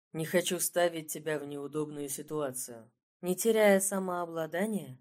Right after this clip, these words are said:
заявил этот невозможный мужчина. "Уверен, всё будет хорошо, но перестраховка не помешает".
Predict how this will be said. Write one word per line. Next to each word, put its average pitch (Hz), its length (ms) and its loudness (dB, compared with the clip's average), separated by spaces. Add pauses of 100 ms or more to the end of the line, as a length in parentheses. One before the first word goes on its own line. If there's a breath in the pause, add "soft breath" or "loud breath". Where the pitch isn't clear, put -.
заявил 220 640 2
этот 208 360 -2
невозможный 180 840 0
мужчина. 147 640 -8 (580)
"Уверен, 147 720 0
всё 160 300 0
будет 156 300 -8
хорошо, 160 580 -6 (420)
но 175 200 6
перестраховка 170 840 -2
не 143 160 -8
помешает". 147 720 -8